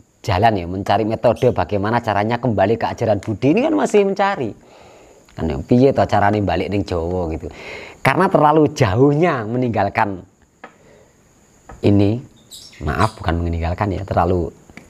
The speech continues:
terlalu, apa ya, terlalu masuk dalam suatu paugeran itu yang bukan bagian dari, eh, Jawa,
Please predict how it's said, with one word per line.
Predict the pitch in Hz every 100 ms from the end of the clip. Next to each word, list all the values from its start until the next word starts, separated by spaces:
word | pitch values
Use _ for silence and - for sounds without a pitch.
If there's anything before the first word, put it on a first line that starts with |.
| -
terlalu, | 87 82 87 85 82 -
apa | 104 -
ya, | 78 78
terlalu | 80 95 98
masuk | 120 127 - 165 - - _ - - - -
dalam | - 80 87 87 80
suatu | - 87 82 92 85 80 - _ _ _
paugeran | - 85 101 - 87 82 76
itu | 82 - 101 117 - - - _ _ -
yang | 90 87 85 80 -
bukan | 113 - 107 87
bagian | 87 - 92 87
dari, | 80 80 82 80 - _ _ _ _ _ _ _ _ _ - - _ - - - - - - - - - - - - - - - - - - - - -
eh, | - 87 117 78 - - -
Jawa, | - 104 82 87 82